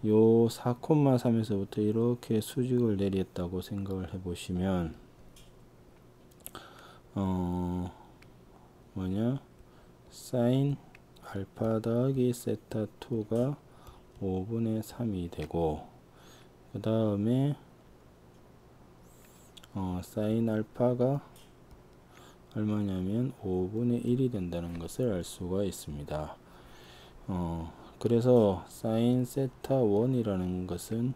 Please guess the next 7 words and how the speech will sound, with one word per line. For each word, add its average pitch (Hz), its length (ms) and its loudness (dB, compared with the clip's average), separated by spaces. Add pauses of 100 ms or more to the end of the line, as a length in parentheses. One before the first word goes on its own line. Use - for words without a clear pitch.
(140)
아, 92 80 -8
세타 117 480 -4 (100)
투라는 131 440 -2
것은 101 260 -4
어떻게 110 380 -6
보면 92 380 -4
되느냐, 95 560 -4